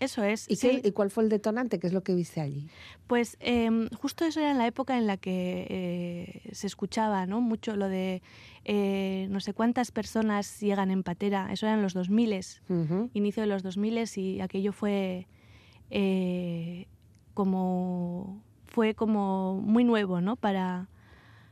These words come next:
Speaker 1: para el lugar en el que, en el que nosotras, eh, vivimos, ¿no? Y,
Speaker 2: Mm.
Speaker 1: y las noticias eran todo el rato así, de que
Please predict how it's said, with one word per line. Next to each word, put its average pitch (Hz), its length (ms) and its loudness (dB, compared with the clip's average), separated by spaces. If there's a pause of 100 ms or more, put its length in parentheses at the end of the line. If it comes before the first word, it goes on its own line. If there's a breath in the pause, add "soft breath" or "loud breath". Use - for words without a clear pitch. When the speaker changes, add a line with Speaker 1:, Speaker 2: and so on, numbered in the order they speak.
(160 soft breath)
Speaker 1:
para 202 220 4
el 202 80 4
lugar 208 260 4
en 220 120 4
el 202 120 0
que, 196 280 0
en 196 80 4
el 196 100 0
que 202 100 -4
nosotras, 202 520 -2
eh, 185 540 -2
vivimos, 202 520 2
¿no? 220 160 0
Y, 233 100 -2
Speaker 2:
Mm. 185 220 2
Speaker 1:
y 196 460 0
las 190 180 0
noticias 208 420 0
eran 196 240 2
todo 202 220 0
el 196 80 2
rato 196 240 -2
así, 262 300 0
de 202 140 0
que 185 220 -2